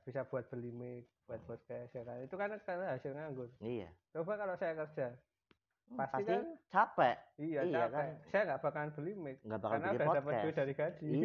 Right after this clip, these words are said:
Speaker 2: Iya.
Speaker 1: <laughs> Itulah keuntungan nganggur. Jadi dulu di Fiverr,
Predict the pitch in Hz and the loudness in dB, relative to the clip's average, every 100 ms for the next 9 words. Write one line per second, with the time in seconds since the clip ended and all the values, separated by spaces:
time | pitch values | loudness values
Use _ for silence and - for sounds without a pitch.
0 | 170 143 117 262 - - 196 185 202 185 | 4 2 0 -4 -2 8 8 8 4 4
1 | 202 - - 147 269 - 147 156 160 180 | 2 -4 -12 -4 -4 -4 -14 -6 2 6
2 | 196 185 170 170 165 165 156 160 160 160 | 6 4 2 2 0 0 0 2 2 2
3 | 139 170 165 160 - 160 - _ _ _ | 0 -4 -8 -10 -20 -20 -20 _ _ _
4 | _ _ _ _ - 117 151 156 151 139 | _ _ _ _ -14 -6 -2 -2 2 2
5 | 147 151 151 131 127 127 135 131 143 156 | 2 0 -2 -2 -2 0 0 2 2 2